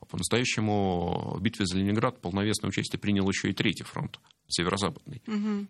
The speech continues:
Speaker 1: Он тоже выполнял свою важную роль. И сыграл свою и важную роль, выпол-, и его роль была действительно велика.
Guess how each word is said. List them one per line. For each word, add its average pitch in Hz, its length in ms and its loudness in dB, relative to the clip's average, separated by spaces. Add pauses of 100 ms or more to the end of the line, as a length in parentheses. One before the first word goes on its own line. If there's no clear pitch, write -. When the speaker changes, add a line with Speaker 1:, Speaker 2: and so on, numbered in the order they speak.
Speaker 1:
Он 90 100 0
тоже 85 180 0
выполнял 80 380 -4
свою - 240 -4
важную 82 320 -2
роль. - 160 -4 (480)
И - 80 0
сыграл - 320 2
свою 82 280 -6
и - 1400 -6
важную 87 420 0
роль, - 160 -6
выпол-, - 400 -8
и - 100 -6 (500)
его 92 200 0
роль 92 120 0
была 90 220 2
действительно 87 400 -4
велика. 90 400 0